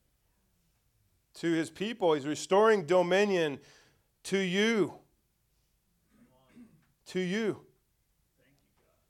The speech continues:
Dominion can only be activated by people who understand that they are supposed to have dominion. Okay? And, and people who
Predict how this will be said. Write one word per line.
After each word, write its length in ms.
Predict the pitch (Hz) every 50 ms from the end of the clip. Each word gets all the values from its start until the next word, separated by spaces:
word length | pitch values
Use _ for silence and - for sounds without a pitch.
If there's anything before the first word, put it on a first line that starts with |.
| _ _ _ _ _ _ _ _ _ _ _ _ _ _ _ _ _ _ _ _ _ _ _ _ _ _ _ _ _ _ _ _ _ _ _ _
Dominion 760 | - 170 180 185 196 208 226 220 214 208 202 185 180 180 180 - - _ _ _ _ _ _ -
can 140 | - 165 160
only 320 | 196 202 214 220 214 202 190
be 520 | 143 196 196 190 185 180 175 170 - - _ _ _ _ _ _ _ -
activated 800 | 160 185 202 196 - 185 156 175 180 175 165 170 170 170 160 143
by 140 | 156 160 151
people 480 | - 190 190 185 185 190 185 180 175
who 240 | 160 175 165 156 139 - _ -
understand 840 | 175 175 180 170 151 - - - 185 196 202 202 190 185 175 170 151 147
that 260 | 139 156 165 151 139
they 220 | 170 180 180 180
are 420 | 170 165 165 160 160 156 156 - - - _ _ _ _ _ _ _ _ _ _ _
supposed 460 | - - - - - 175 170 147 -
to 40 | 151
have 260 | 143 151 151 147 135
dominion. 520 | 135 165 165 170 180 185 185 170 143 120 98 82 - _ _ _ _ _ _ _ _ _ _ _ _ _ _ _ _ _ _ _ _ _ _ _ _ _ _ _ _ _ -
Okay? 240 | 131 135 156 185 185 - _ _ _ _ _ _ _ _ _ _ _ _ _ -
And, 200 | 139 156 170 175
and 280 | 185 175 170 165 -
people 440 | - 185 196 190 - 202 190 185 175
who 400 | 180 175 170 170 160 160 175